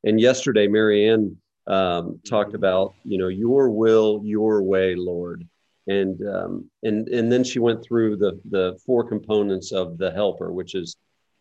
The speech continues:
Speaker 1: uh, the Holy Spirit, prayer, word, and fellowship. And you obviously, uh, you leaned on the Holy Spirit, you leaned on prayer, you leaned on the Word of God, you leaned on your community. So, um,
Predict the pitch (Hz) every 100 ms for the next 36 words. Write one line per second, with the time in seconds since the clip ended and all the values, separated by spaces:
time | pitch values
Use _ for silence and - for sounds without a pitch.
0 | - 92 90 95 92 104 117 110 98 -
1 | 131 120 120 117 - - 113 107 107 101
2 | 98 104 104 95 85 101 95 95 90 85
3 | 98 107 101 95 101 - 95 - 90 85
4 | - _ _ _ - 95 90 95 101 117
5 | 113 113 113 104 98 101 98 104 85 -
6 | 120 113 107 - 101 90 95 90 90 87
7 | - 107 98 101 95 92 92 92 90 90
8 | 92 90 - 92 92 90 90 90 92 95
9 | 92 87 85 - 95 92 92 90 90 _
10 | _ _ _ - 98 90 92 - - 101
11 | 92 90 87